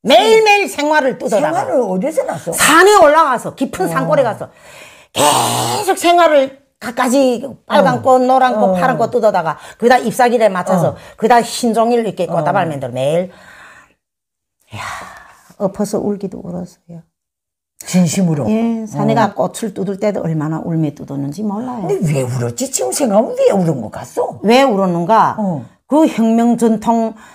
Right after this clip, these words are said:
Speaker 1: 교양을 받을 때
Speaker 2: 어.
Speaker 1: 백두 밀림에서
Speaker 2: 어.
Speaker 1: 굶으면서 그 나라를 찾겠다고, 응?
Speaker 2: 어.
Speaker 1: 한오백
Speaker 2: 한오백
Speaker 1: 미식가루를
Speaker 2: 미식가루를
Speaker 1: 가지고
Speaker 2: 나는
Speaker 1: 고생하며
Speaker 2: 먹으면서.
Speaker 1: 그 고생, 고생하다가, 응?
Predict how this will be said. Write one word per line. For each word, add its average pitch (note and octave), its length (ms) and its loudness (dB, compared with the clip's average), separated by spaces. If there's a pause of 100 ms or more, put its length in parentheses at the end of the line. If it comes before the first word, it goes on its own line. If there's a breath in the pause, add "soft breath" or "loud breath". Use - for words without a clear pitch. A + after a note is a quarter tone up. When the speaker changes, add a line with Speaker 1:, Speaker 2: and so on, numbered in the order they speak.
(260 loud breath)
Speaker 1:
교양을 A3+ 480 4
받을 F3+ 340 -4
때 E3+ 420 -2
Speaker 2:
어. C#3 280 -8 (220)
Speaker 1:
백두 F#3+ 360 -2
밀림에서 G#3+ 1000 2
Speaker 2:
어. D3+ 320 -8
Speaker 1:
굶으면서 G#3 680 2
그 D#4 440 0
나라를 A3 420 0
찾겠다고, F#3+ 760 -2
응? A#3+ 60 0 (100)
Speaker 2:
어. D#3 320 -4 (200)
Speaker 1:
한오백 A#3 440 2
Speaker 2:
한오백 A3 100 4
Speaker 1:
미식가루를 A3 540 2
Speaker 2:
미식가루를 F3+ 220 0
Speaker 1:
가지고 - 280 0
Speaker 2:
나는 G3+ 120 -2
Speaker 1:
고생하며 F#3 480 0
Speaker 2:
먹으면서. F#3+ 220 -4 (480 loud breath)
Speaker 1:
그 D#4+ 300 0
고생, B3+ 420 -2
고생하다가, G3+ 880 0
응? B3+ 260 -2